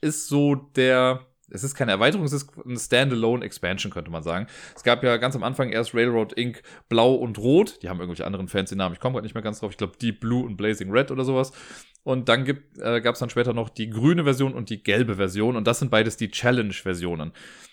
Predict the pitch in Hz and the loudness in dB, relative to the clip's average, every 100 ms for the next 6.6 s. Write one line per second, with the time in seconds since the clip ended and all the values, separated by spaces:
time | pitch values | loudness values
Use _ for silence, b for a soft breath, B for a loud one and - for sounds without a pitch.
0 | B 113 131 175 185 95 156 160 - 151 | B 2 2 0 -2 2 2 2 2 2
1 | 180 147 156 160 165 - _ _ 131 131 | 2 0 2 2 2 -4 _ _ -2 4
2 | 151 151 143 - 127 123 120 - 117 - | 6 6 2 0 0 0 -4 2 2 4
3 | 147 135 - 113 117 113 - 160 160 110 | 2 2 0 0 0 -2 0 2 2 2
4 | 101 127 139 139 117 92 107 139 156 - | 0 2 2 2 2 2 4 2 -2 -2
5 | 151 151 131 127 127 135 120 131 135 113 | -2 -2 -6 -2 -2 0 -2 -4 -4 -4
6 | 127 120 113 139 180 | -4 -4 4 4 4